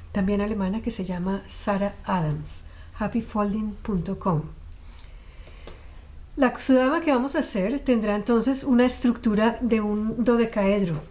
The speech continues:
como este. Eso quiere decir que será una figura de doce lados, cada uno de esos lados son pentagonales. La estrellita esta, la flor esta es perfecta porque son, ci-, tiene cinco pétalos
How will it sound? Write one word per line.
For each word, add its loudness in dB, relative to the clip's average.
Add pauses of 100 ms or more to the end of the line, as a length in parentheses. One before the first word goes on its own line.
(140)
como 0
este. -2 (840)
Eso 4
quiere 6
decir 4
que 4
será 2
una 2
figura 2
de 4
doce 2
lados, 2
cada 4
uno 6
de 6
esos 0
lados 2
son -2
pentagonales. 0 (360)
La 4
estrellita 2
esta, 2
la 2
flor 0
esta 0
es -2 (480)
perfecta 2
porque 0
son, 0
ci-, 0
tiene 4
cinco 2
pétalos 0